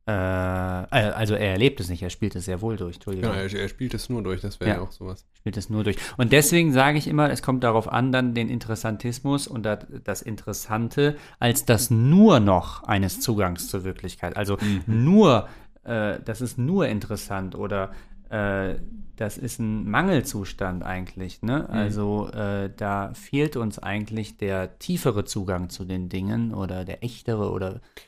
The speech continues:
Speaker 2: Dann könnte sogar versuchsweise helfen, mal wieder eine moralische Sicht über die Dinge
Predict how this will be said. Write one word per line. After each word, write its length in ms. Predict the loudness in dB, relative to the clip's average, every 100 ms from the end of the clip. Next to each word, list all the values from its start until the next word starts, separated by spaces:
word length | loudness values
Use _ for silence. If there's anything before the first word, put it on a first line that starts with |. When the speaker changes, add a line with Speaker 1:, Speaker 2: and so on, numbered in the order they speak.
| _
Speaker 2:
Dann 200 | 2 2
könnte 320 | 2 0 0 -2
sogar 220 | 0 0
versuchsweise 640 | -2 -4 -6 -6 -6 -4
helfen, 420 | -4 -4 -4 -4
mal 240 | -2 -2 -2
wieder 160 | -4 -4
eine 120 | -2
moralische 560 | -4 -2 -4 -4 -4 -6
Sicht 240 | -6 -6
über 160 | -4 -4
die 140 | -2
Dinge 320 | -2 -2 -2